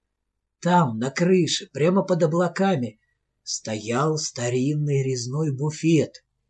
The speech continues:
Он хорошо был виден с тротуара, и прохожие подолгу раздумывали, в чем его смысл. Но когда появлялся на крыше Крендель,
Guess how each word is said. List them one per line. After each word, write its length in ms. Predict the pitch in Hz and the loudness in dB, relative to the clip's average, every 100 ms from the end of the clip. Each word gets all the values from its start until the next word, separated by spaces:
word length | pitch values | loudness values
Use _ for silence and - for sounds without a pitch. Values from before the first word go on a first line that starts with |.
| _ _ _ _ _ _ _ - | _ _ _ _ _ _ _ -16
Он 80 | |
хорошо 540 | 113 147 170 170 139 147 | -6 0 2 2 2 2
был 160 | 170 | 4
виден 320 | 160 165 143 139 | 4 4 2 -2
с 80 | |
тротуара, 720 | - 131 127 135 120 101 - _ _ _ - | -4 -4 0 0 0 -2 -8 _ _ _ -16
и 80 | - | -8
прохожие 580 | 127 123 147 135 135 123 | -4 -2 0 0 0 0
подолгу 580 | 110 101 120 165 165 | -2 0 4 4 4
раздумывали, 840 | 156 147 131 147 127 107 104 90 - _ _ _ _ | 4 4 2 0 0 -2 -4 -8 -14 _ _ _ _
в 180 | - - | -12 0
чем 380 | - 117 131 | 0 2 0
его 340 | 139 123 117 131 | 0 -2 -2 -2
смысл. 760 | - 117 156 175 - 170 - _ _ _ _ _ _ _ _ _ _ - | -2 -2 0 0 0 -6 -10 _ _ _ _ _ _ _ _ _ _ -8
Но 120 | 147 | -4
когда 360 | 175 165 190 190 | 0 0 2 2
появлялся 580 | 180 175 202 233 226 | 2 4 6 6 4
на 140 | 185 180 | 0 0
крыше 340 | 175 180 170 | 4 4 2
Крендель, 640 | 151 156 180 160 117 98 | 0 6 8 6 0 -6